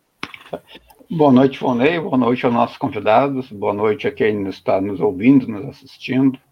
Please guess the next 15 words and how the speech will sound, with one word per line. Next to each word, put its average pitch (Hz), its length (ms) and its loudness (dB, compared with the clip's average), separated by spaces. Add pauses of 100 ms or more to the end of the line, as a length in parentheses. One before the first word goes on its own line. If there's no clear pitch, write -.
(360)
Tá? 104 160 -12 (540)
O 139 80 -8
tema 190 420 0
de 131 140 -4
hoje, 135 640 2 (160)
né, 110 280 -6 (160)
claro 113 360 -2
que - 120 -8
ele 104 200 -4
tem 202 480 -2 (640)
relação 123 520 -4
com 127 120 -2
a 117 40 -2
Semana 113 440 -6
Farroupilha, 131 760 -4